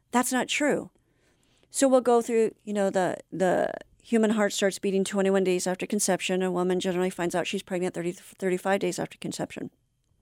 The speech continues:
And you show them that, and they're like, But wait,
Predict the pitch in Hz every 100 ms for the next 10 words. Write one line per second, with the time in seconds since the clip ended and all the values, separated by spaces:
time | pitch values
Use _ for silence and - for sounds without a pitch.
0 | _ _ _ - - - - - - 214
1 | 220 - 269 320 180 170 180 - _ _
2 | _ 196 214 202 190 _ _ _ _ 175
3 | 175 254 285